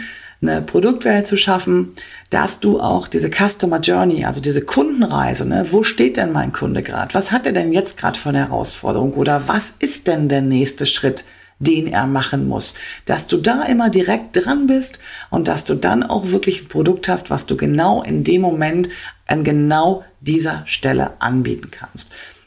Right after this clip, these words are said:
Und das ist alles kein Hexenwerk. Man muss das alles einmal durchgemacht haben. Man muss sich das einmal auch klar gemacht haben,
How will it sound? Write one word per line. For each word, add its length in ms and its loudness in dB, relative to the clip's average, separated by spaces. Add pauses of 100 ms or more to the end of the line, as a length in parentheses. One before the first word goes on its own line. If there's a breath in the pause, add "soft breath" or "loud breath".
(120)
Und 80 -2
das 120 0
ist 140 2
alles 300 0
kein 180 0
Hexenwerk. 720 0
Man 160 2
muss 160 2
das 180 -2
alles 440 0
einmal 400 0
durchgemacht 640 0
haben. 220 2
Man 120 0
muss 140 -2
sich 100 -6
das 200 -2
einmal 220 0
auch 140 -6
klar 280 0
gemacht 360 0
haben, 300 2